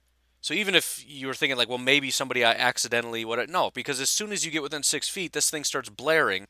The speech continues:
and everybody turns and looks at you. So you can't just be like, "Well, just, you know, we'll just buy each other for a minute." No, you immediately jump back.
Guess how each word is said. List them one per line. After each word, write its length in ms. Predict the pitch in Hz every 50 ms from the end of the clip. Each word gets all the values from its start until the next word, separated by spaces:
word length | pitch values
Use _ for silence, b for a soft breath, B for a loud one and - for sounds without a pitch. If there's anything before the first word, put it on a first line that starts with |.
| _ _ -
and 100 | 147 139
everybody 440 | 131 - 151 143 151 143 147 139 139
turns 300 | - - 143 135 131 117
and 100 | 120 117
looks 220 | 127 131 - -
at 80 | - -
you. 140 | 85 82 82
So 140 | - - 120
you 60 | 110
can't 220 | - 147 139 131
just 140 | - 135 -
be 60 | 135
like, 140 | 123 117 110
"Well, 160 | 120 120 117
just, 220 | 117 117 110 - - _ _
you 140 | 147 135 123
know, 240 | 110 98 101 104 - _ - -
we'll 200 | - 98 143 151
just 160 | 151 147 -
buy 160 | - 110 107
each 120 | 107 98 117
other 140 | 110 101
for 160 | 90 - 98 90
a 20 |
minute." 280 | 95 104 95 80 - -
No, 200 | - 196 175 190
you 200 | - 104 120 95 -
immediately 520 | - 135 139 165 175 160 147 104 117 131 110
jump 320 | 113 - 120 110 101 -
back. 340 | - - - - - -